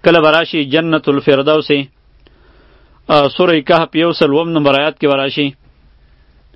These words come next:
دویم جنات عدن، سورة النحل کې به راشي یو دېرشم نمبر آیات کې.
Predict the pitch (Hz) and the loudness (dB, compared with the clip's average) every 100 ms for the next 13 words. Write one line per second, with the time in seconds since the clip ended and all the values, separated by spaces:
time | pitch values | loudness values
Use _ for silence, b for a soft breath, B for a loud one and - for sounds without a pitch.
0 | _ _ _ _ _ _ _ _ _ - | _ _ _ _ _ _ _ _ _ -4
1 | 135 151 123 - - 139 151 151 165 170 | 2 2 0 -6 -6 0 2 4 2 2
2 | 160 151 156 139 139 135 _ _ _ _ | 2 0 -2 -4 -4 -6 _ _ _ _
3 | _ _ b b b - - 175 156 160 | _ _ b b b -6 2 2 2 -2
4 | 160 160 151 139 135 151 156 175 160 175 | 0 0 0 0 2 0 -2 -4 -2 0
5 | 156 147 151 143 139 143 135 135 - 147 | 0 0 0 0 4 4 4 0 -2 -4